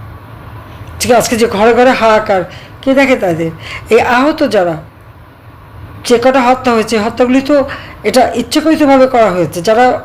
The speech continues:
আন্দোলন করেছে তারাই হত-, তাদের মধ্য থেকেই হত্যা করা হয়েছে। আওয়ামী লীগ কোনো হত্যাকাণ্ড ঘটায়নি, আমি কোনো হত্যা করিনি। বরং যারা আহত প্রত্যেকের চিকিৎসা আমি করিয়েছি বিনা পয়সায়,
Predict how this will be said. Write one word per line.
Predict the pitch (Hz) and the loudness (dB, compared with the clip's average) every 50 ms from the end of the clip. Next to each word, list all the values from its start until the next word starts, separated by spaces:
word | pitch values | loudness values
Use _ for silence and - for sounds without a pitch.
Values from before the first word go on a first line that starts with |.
| - | -4
আন্দোলন | 226 220 233 254 254 262 262 | -4 -2 0 2 2 2 2
করেছে | 254 269 262 277 269 | 2 2 0 0 0
তারাই | 277 285 285 302 320 302 | 2 4 4 4 4 2
হত-, | 262 233 - - - | 0 -2 -4 -6 -6
তাদের | - 240 240 269 277 | -4 0 0 2 2
মধ্য | 269 269 233 269 | 2 0 0 -2
থেকেই | 269 - 262 285 285 | -4 -4 -2 2 2
হত্যা | 254 226 - - 202 | 2 2 2 0 0
করা | 180 180 165 | 0 2 2
হয়েছে। | 160 160 175 160 - - 185 - - - - - - - - - - - - - - | 2 0 -2 -4 -6 -10 -10 -10 -10 -12 -16 -18 -20 -20 -20 -20 -18 -18 -18 -10 -2
আওয়ামী | - 190 208 226 240 | 2 2 2 4 2
লীগ | 262 262 | 0 0
কোনো | - 285 285 262 | 2 2 2 2
হত্যাকাণ্ড | 214 214 208 - 226 196 202 190 185 185 | 2 0 0 -2 -2 0 0 0 0 0
ঘটায়নি, | 170 170 170 180 175 175 190 | 0 0 0 0 0 0 2
আমি | 196 214 254 | 2 2 2
কোনো | 254 269 254 233 | 2 4 4 4
হত্যা | 220 214 214 - - | 2 2 0 -4 -4
করিনি। | - 185 165 160 160 165 165 156 156 - - - - - - - - - - 196 | -2 -2 -4 -2 -4 -6 -6 -8 -10 -14 -18 -20 -18 -18 -16 -16 -16 -12 -2 0
বরং | 208 226 240 302 320 311 - - - | 2 2 4 2 0 -2 -4 -10 -4
যারা | - 208 214 226 226 | 0 2 2 4 4
আহত | 226 254 262 262 285 | 4 2 2 2 0
প্রত্যেকের | 277 - - 247 - - - - - 302 311 311 - | -2 -2 -2 -4 -4 -8 -6 -4 0 0 0 0 0
চিকিৎসা | - 254 254 269 269 - - 277 | 0 0 0 0 2 2 2 2
আমি | 254 240 226 | 2 2 2
করিয়েছি | - - 202 185 170 160 156 160 - 175 160 156 - - - - - - - - - | 0 0 0 2 2 0 -2 -4 -6 -6 -6 -8 -10 -14 -18 -20 -16 -14 -14 -10 -2
বিনা | 185 226 254 262 262 247 226 | 2 4 4 4 4 4 2
পয়সায়, | 220 202 180 170 - 185 175 165 | 0 0 -2 -2 -4 -6 -8 -10